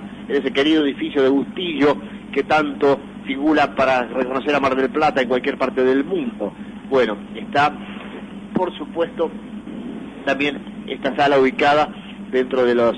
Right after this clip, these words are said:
alternativos y satélites que tiene el Teatro Auditorium, y está allí en el centro de comercial del puerto, donde,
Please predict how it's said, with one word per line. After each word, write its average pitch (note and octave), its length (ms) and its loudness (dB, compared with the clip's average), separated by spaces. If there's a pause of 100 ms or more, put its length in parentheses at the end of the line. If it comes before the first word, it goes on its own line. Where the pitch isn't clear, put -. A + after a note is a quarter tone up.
alternativos C3+ 1000 0
y B2 380 -4 (440)
satélites D#3+ 540 2
que C#3+ 140 0
tiene C#3 480 2
el B2 100 0
Teatro C#3+ 280 2
Auditorium, E3+ 560 4 (360)
y C#3 120 -6
está C#3 180 -4
allí D3 180 -2
en D#3 80 0
el D3 180 -4
centro D#3+ 480 2 (300)
de D3 240 2
comercial D#3 420 -2
del D#3 120 -2
puerto, D#3 600 2 (540)
donde, B2 800 2